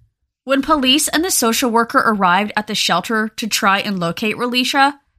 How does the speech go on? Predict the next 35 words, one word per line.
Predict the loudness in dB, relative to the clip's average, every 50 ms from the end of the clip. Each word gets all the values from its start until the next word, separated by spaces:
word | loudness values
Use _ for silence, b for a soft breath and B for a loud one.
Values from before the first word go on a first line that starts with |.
| _ _ _ _ _ _ _ _ _ _
Shamika | -4 -2 -2 0 0 0 0 0 -2 -4 -2
told | 0 0 0 0 2
them | 0 2 2 2
that | 0 0 -2
she | -4 -4 -4 -4 -4
was | -2 -4 -4 -2
with | -2 -2 -2 0
Doctor | 0 0 0 -2 -6 -10 -10
Tatum | -8 -6 -6 -4 -2 -2 0 0 -2 -4 -4 -4
at | -2 0
a | 0
medical | 2 2 2 2 2 0 -4 -6 -8
conference | -2 0 0 0 0 0 -4 -4 -2 -2 -4 -4
in | -2 -2 -2 -2
Atlanta, | -2 -4 -4 -4 -2 -2 -4
Georgia. | -4 -2 0 0 0 2 2 0 0 -2 -4 -8 _ _ _ _ _ _ _ _ _ _ _ _ _ _ _ _ _ _ _ _ _ _
She | -6 -4 -2
went | 2 2 4 6 6
on | 6 6 4 2
to | 0
state | -2 -2 0 0 0 0 -2 -4 -8 _ _
that | -6 -4 0
they | 2 2
left | 2 4 2 2 2 0 -2 0
on | 0 2 2 4
March | 2 2 2 2 -2 -6 -6
eighth | -6 -6 -6 -6 -10 -12 _ _ _ _
and | -2 0 2 2
weren't | 2 2 2 0
expected | -2 -4 -4 -2 -2 -2 -2 -4 -6 -6 -6
to | -6 -6
return | -6 -6 -6 -4 -2 -2 -2 -2 -4 -4
until | -6 -6 -4 -4 -2 -2
March | 0 0 0 0 0 -2 -4
seventeenth. | -4 -4 -4 -4 -6 -6 -4 -2 -2 -2 -2 -4 -8 -14